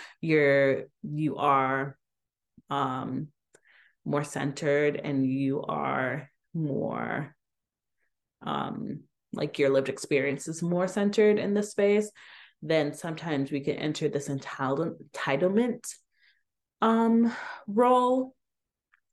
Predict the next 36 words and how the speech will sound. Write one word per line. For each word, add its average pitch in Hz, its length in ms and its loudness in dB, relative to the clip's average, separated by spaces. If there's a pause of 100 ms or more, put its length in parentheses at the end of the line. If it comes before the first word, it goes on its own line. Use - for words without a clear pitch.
(1040)
And 175 340 -2
I 165 160 2
strongly 190 400 0
believe 170 520 0
that - 240 -4
in 160 100 -8
order 156 240 -2
to 160 140 -8
start 147 220 -4
combating 151 680 -2
these 151 200 -4
systems 165 480 -6
of 151 200 -4
oppression, 220 1000 0 (200)
oppression, 262 720 4 (360)
we 180 80 2
also 190 260 2
need 190 200 2
to 196 120 -4
understand 165 520 -6
the 165 60 -4
dynamics 156 420 0
that - 100 -4
we 170 100 -2
play 143 320 -2
into 165 400 -2
it 170 140 2
when 151 140 0
it - 80 -6
comes 147 200 -6
to - 100 -4
entitlement, - 680 -6
like, 147 140 -2
it 156 160 -6
being 143 260 -2
entitlement, 139 460 -2